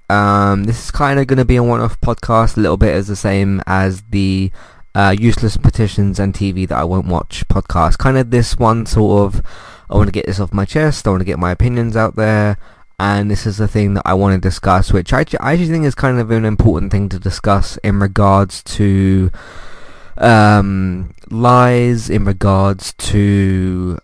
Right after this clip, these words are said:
um, people being fed, obviously, misinformation. Of course, you know what I'm talking about from the title. I'm gonna be talking about, uh, clickbait in this video, and I'm gonna be mentioning certain things that I've seen in terms of clickbait, and, you know, don't believe any of the things that,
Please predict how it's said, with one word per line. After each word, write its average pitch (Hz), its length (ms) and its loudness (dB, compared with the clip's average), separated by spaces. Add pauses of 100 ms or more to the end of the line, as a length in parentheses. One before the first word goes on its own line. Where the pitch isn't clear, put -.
(120)
um, 92 680 2
people 113 280 6
being 101 240 2
fed, 98 360 2
obviously, 98 340 0
misinformation. 117 800 0
Of 120 60 2
course, - 240 4
you 123 60 0
know 113 100 4
what 95 80 2
I'm 98 80 -2
talking 104 240 2
about 92 220 0
from 98 160 -2
the 90 80 -2
title. 90 400 2
I'm 92 120 0
gonna 92 200 -2
be 95 100 0
talking 95 300 -2
about, 87 500 -2
uh, 92 280 0
clickbait - 440 0 (800)
in 95 160 -2
this 87 120 -6
video, 90 280 0
and 104 180 2
I'm 135 220 2
gonna 151 120 2
be 143 120 4
mentioning 110 500 0
certain 90 340 -2
things 98 200 -4
that 90 100 -2
I've 98 100 0
seen 98 220 0
in 98 100 -2
terms 95 280 0
of 98 60 -2
clickbait, 95 500 -2 (480)
and, 95 600 0
you 101 140 2
know, 82 180 2
don't 104 240 0
believe 95 320 2
any 92 300 0
of 85 140 -6
the 92 100 -2
things 90 360 -2
that, 87 220 -2